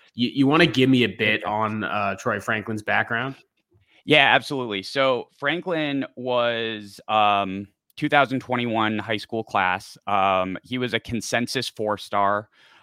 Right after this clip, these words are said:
Speaker 2: Um, when I say consensus, I'm talking the major ranking sites. So Rivals, two four seven, On Three, E S P N. Uh, he was in that class.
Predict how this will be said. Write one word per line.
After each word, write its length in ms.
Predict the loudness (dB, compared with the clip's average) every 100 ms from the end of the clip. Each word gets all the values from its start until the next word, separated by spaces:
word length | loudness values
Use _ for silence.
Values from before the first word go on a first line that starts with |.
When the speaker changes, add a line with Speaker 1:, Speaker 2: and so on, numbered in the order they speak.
| -2
Speaker 2:
Um, 560 | 2 4 4 2 -2 -6
when 120 | -2
I 100 | -2
say 160 | 0 -6
consensus, 680 | -6 -6 -6 -6 -6 -6 -8
I'm 140 | -8 -6
talking 400 | -2 -4 -4 -8
the 80 | -6
major 880 | -4 -4 -6 -6 -6 -6 -6 -8 -12 _
ranking 420 | -10 -8 -8 -8 -8
sites. 520 | -8 -10 -12 -16 -8
So 400 | -4 -4 -6 -10
Rivals, 720 | -4 0 0 -2 -4 -4 -8 -16 _ _
two 140 | -10 -6
four 240 | -2 -2
seven, 440 | -2 -2 -2 -4 -6 -4
On 240 | -4 -4
Three, 420 | -8 -8 -8 -8
E 120 | -4 -4
S 160 | -4
P 180 | -10 -10
N. 260 | -8 -10 -16 _ -20 _ -2
Uh, 240 | 2 2
he 180 | 0 -8
was 340 | -8 -8 -10 -12
in 140 | -10 -6
that 240 | -6 -8
class. 580 | -10 -6 -6 -8 -12